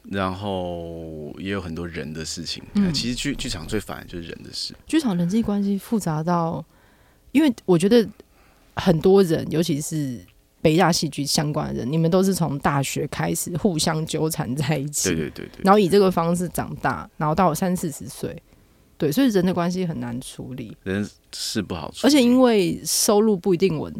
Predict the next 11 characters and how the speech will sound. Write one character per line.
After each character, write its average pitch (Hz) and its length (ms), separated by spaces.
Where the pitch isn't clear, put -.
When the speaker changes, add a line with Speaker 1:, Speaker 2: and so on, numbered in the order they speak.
Speaker 2:
定， - 220
Speaker 1:
对。 - 60
Speaker 2:
所 - 220
以 190 120
保 160 200
持 170 460
快 220 300
乐 202 160
更 190 240
困 - 320
难。 143 260